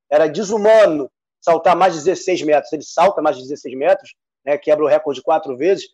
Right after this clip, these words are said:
a torcida ficou em êxtase, né, em Helsinki, e ficavam da Silva, da Silva, da Silva, e aí um juiz, ele contou essa história, um juiz pediu pra ele, Ademar,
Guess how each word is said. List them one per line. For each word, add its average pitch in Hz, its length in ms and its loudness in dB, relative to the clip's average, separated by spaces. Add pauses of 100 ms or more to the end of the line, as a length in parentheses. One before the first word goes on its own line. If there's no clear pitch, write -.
(340)
a 185 140 2
torcida 233 400 0
ficou 285 220 0 (160)
em 339 140 2
êxtase, 180 500 2
né, 190 180 2
em - 20 4
Helsinki, 226 680 -2 (240)
e 196 80 -4
ficavam 202 280 2
da 208 140 4
Silva, 233 260 -2
da 202 120 2
Silva, 220 180 -2
da 202 100 4
Silva, 240 320 -2 (360)
e 196 100 4
aí 202 180 6
um 233 140 2
juiz, 214 320 -2
ele 185 160 2
contou 160 300 -2
essa 170 100 -6
história, 202 420 4
um 208 120 0
juiz 196 160 -6
pediu 202 180 -6
pra 190 160 4
ele, 151 180 2 (220)
Ademar, 196 420 2